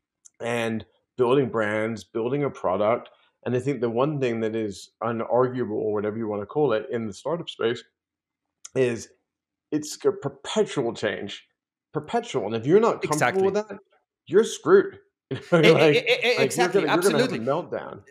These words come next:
Speaker 1: Yeah.
Speaker 2: And especially in product, I think that's the one thing. And I think my wife told me that, u-, usually the ones behind us are the smart ones, right? And she said, "If it wouldn't be that hard, like, more people would do it.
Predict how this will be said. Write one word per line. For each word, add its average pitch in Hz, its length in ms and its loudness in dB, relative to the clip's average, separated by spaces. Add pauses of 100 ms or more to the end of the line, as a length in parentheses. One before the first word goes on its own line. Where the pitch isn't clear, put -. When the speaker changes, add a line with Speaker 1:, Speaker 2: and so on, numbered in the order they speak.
(120)
Speaker 1:
Yeah. 123 280 -8
Speaker 2:
And 208 140 2
especially 240 480 0
in 143 140 -2
product, 185 500 -2
I 160 60 -4
think 190 160 -2
that's 185 180 -2
the 190 100 -4
one 165 240 0
thing. 196 220 -4
And 139 80 -2
I 135 60 -2
think - 200 -10
my 165 140 -2
wife 127 340 0
told 135 280 -4
me 123 100 -4
that, 110 340 -2
u-, 127 140 -10
usually 143 420 -2
the 123 120 -4
ones 123 200 -4
behind 123 380 -6
us 110 100 -8
are 120 60 -4
the 110 100 -6
smart 117 320 -6
ones, 113 280 -6
right? 123 200 0
And 143 160 -6
she 175 140 -2
said, 165 220 4
"If 185 160 -4
it 127 120 -10
wouldn't 190 300 0
be 165 140 -10
that 123 240 -6
hard, 120 580 -8
like, 123 180 -4
more 131 160 -2
people 127 360 -10
would 104 180 -10
do 143 220 -6
it. 101 260 -10